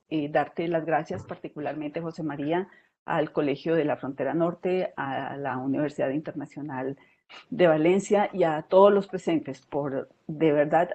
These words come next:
haber ilustrado de una manera tan profusa y tan bien argumentada todos los elementos que aquí se han expuesto.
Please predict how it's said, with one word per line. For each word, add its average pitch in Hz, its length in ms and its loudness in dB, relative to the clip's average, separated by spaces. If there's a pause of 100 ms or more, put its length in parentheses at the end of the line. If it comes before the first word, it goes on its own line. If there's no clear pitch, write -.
haber 156 320 0
ilustrado 160 680 0
de 160 200 0
una 147 160 2
manera 156 360 2
tan 165 180 0
profusa 180 600 -2 (320)
y 185 100 -6
tan 160 220 0
bien 165 180 4
argumentada 170 680 2
todos 160 240 4
los 170 300 -2
elementos 143 560 -2
que - 80 -4
aquí 139 160 -6
se 147 100 -8
han 143 100 0
expuesto. 123 600 -8